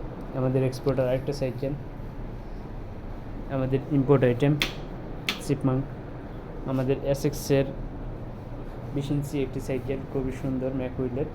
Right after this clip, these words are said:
এরপরে এই যে এই সাইকেলটা কিন্তু নতুন এসেছে এবং এটা কিছু আপডেট করছে, যেটা হ্যান্ডেলবার এবং বাস্কেট প্লাস সাপোর্ট হুইল দিয়েছে, যেটা কিন্তু আগে ছিল না।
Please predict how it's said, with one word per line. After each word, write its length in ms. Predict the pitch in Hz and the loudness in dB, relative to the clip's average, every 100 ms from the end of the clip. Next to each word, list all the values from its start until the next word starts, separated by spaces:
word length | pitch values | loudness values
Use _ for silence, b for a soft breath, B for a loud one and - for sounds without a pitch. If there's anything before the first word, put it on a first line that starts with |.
| - B B B - | -8 B B B -4
এরপরে 380 | 147 143 156 156 147 | 0 2 4 2 0
এই 140 | 143 - | -2 0
যে 80 | |
এই 120 | 147 143 | 0 2
সাইকেলটা 400 | 156 135 135 135 | 2 0 -2 -2
কিন্তু 240 | 139 139 | -2 0
নতুন 300 | 127 123 139 | 0 2 0
এসেছে 320 | 127 131 139 | 0 -2 -2
এবং 480 | 139 - 123 123 123 | -4 -2 -2 0 0
এটা 140 | 127 | 0
কিছু 280 | 127 127 - | 0 0 2
আপডেট 280 | 135 131 131 - | 2 2 -2 2
করছে, 320 | 143 - 160 160 B B - 127 | 2 4 0 0 B B -2 0
যেটা 180 | 127 | 4
হ্যান্ডেলবার 500 | 135 131 135 127 135 | 6 6 4 4 4
এবং 240 | 131 131 131 | 4 2 4
বাস্কেট 380 | 131 - 135 117 - - - - | 2 2 -2 -2 -4 -6 -6 -2
প্লাস 220 | 127 120 123 - - - - - - - - | 0 2 0 -6 -6 -6 -6 -8 -8 -8 -4
সাপোর্ট 220 | 139 127 | -2 0
হুইল 140 | 135 131 | 0 0
দিয়েছে, 280 | 127 123 151 B B B B - | 0 -2 -4 B B B B -4
যেটা 140 | 127 | -2
কিন্তু 260 | 131 135 127 | 0 0 0
আগে 160 | 127 127 | 0 -2
ছিল 280 | - 143 | 0 2
না। 120 | 117 | 2